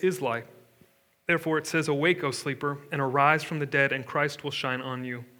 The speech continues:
Look carefully then how you walk, not as unwise, but as wise, making the best use of the time, because the days are evil.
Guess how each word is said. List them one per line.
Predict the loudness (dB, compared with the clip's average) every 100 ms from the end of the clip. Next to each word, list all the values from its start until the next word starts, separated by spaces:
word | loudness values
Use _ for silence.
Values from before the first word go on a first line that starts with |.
| _ _ _ -20 -4
Look | -4 -2
carefully | 2 2 0 -4
then | 0 -2
how | 0 -2
you | -2
walk, | -2 -2 -2 -4
not | -2 0
as | -2 -4
unwise, | -4 -2 -4 -6
but | -12
as | -12 -6
wise, | -2 0 -2 -8 -16 -2
making | 0 0 -4
the |
best | 2 0 0 -6
use | -6 -6
of | -10
the | -10
time, | -8 -8 -6
because | -10 -12 -12
the | -12
days | -6 -2 -2 -4 -10 -18 -20 -20 _ _
are | 0
evil. | 0 -2 -2 -4